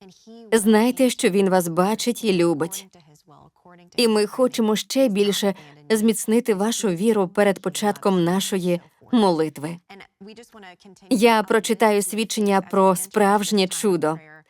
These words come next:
Ентоні написав нам: "Мене звати Ентоні, я перебуваю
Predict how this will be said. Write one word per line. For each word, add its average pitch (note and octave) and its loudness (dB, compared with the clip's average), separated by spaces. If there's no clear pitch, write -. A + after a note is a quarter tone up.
Ентоні G#3+ 2
написав F#3 0
нам: D3+ -2
"Мене A#3 4
звати G3 0
Ентоні, E3+ 0
я F#3+ 0
перебуваю F#3 0